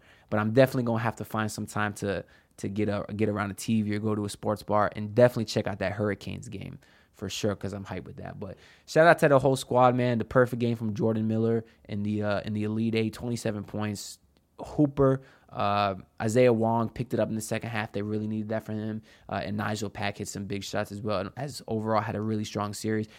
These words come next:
And shout out to Poplar. I think his name, his first name is pronounced Wooga, Wooga Poplar. That dude's awesome too. And I was thinking that watching him also, 'cause he doesn't really get as much coverage as the rest of those guys. But I did hear Jim Larinaga say after the game that,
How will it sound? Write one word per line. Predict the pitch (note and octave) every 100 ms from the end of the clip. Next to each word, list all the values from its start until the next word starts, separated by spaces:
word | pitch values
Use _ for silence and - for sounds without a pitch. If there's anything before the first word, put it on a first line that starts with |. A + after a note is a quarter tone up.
| - -
And | C3
shout | - A#3
out | D4+ -
to |
Poplar. | - - A#2 - C#3+ D3+ D#3 _ _
I | -
think | A2 C#3
his | A2+
name, | A2+ -
his | G#2 G#2
first | - A#2+ A#2
name | A2+
is |
pronounced | - A2 G#2
Wooga, | G#2+ A#2+ A#2+ B2 A#2+ A2
Wooga | A2+ A#2
Poplar. | A2+ A#2+ B2 C3+ C3 C3 _ _ _ _
That | - B3
dude's | C#3+ G#2
awesome | G2 G2+ - G#2
too. | - A2+ A2+ -
And | G#2+
I | A#2+
was | B2
thinking | - A#2+ A#2+
that | G#2+
watching | A2 A2+ - A2
him | A2
also, | A#2 A#2 G#2+
'cause | G#2 G#2
he | B2
doesn't | A#2+ A2
really | A2 G#2+
get | A2 A2
as | A2
much | G#2
coverage | - A#2 A2+ G#2
as | G#2
the | G#2
rest | A2 C3+
of | A2
those | G#2
guys. | G#2+ G#2+ G#2 - _ _ _
But | A#2+
I | A2
did | A2 C#3 C#3+
hear | C3+ C3
Jim | A2+ A#2
Larinaga | A#2 A2 A2 G#2+ A2
say | -
after | G#2+ G#2+
the | G#2
game | G#2+ G#2 G2+
that, | G2 G2